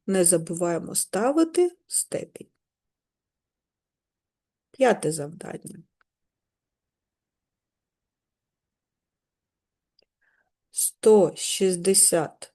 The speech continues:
два у четвертому степені. Для того, щоб було легше, нам потрібно спочатку,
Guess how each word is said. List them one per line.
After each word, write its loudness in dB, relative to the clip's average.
два -6
у -2
четвертому -4
степені. -12
Для 6
того, 6
щоб 4
було 8
легше, 4
нам 4
потрібно 2
спочатку, 2